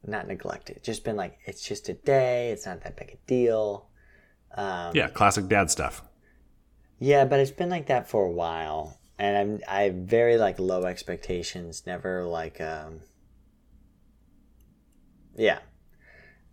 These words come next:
Speaker 1: And I don't know necessarily where that comes from. I don't think it's a bad thing. It's just, um,
Speaker 2: Does your dad like his birthday? Or does he say it's
Speaker 1: birthday's
Speaker 2: just a
Speaker 1: not,
Speaker 2: day?
Speaker 1: birthdays, like, weren't the biggest deal in our family for anybody.
Speaker 2: Yeah.
Speaker 1: So it's just, like,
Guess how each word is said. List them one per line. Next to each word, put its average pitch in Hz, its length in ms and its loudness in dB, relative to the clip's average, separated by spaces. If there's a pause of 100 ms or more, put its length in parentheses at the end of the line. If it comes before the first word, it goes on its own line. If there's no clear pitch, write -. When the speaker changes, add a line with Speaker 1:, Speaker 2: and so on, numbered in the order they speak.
(200)
Speaker 1:
And 101 320 0
I 98 100 0
don't 120 180 -2
know 113 460 2
necessarily 101 640 -2
where 120 140 -2
that 123 160 -2
comes 127 220 -6
from. 135 260 -4
I 87 80 -6
don't 92 180 -8
think 101 140 -6
it's 101 140 -6
a - 40 -12
bad 95 340 -6
thing. 90 280 -10 (220)
It's 98 220 -10
just, 92 320 -6
um, 80 280 -12 (1200)
Speaker 2:
Does 92 140 0
your 90 60 -2
dad 85 200 2
like 80 120 2
his 92 180 4
birthday? 120 340 8 (1000)
Or 101 100 8
does 80 120 6
he 80 120 4
say 85 200 6
it's 196 100 6
Speaker 1:
birthday's - 20 -2
Speaker 2:
just 87 140 2
a - 40 4
Speaker 1:
not, 87 60 0
Speaker 2:
day? 101 280 2
Speaker 1:
birthdays, 135 400 -2
like, 117 220 -4
weren't 107 180 -8
the 110 80 -4
biggest 95 500 -2
deal 90 260 -6
in 82 60 -12
our 80 100 -14
family - 480 -16 (200)
for - 180 -6
anybody. - 460 -10 (120)
Speaker 2:
Yeah. 165 280 2
Speaker 1:
So - 160 -4
it's 104 100 -2
just, 107 220 -6
like, 92 320 -4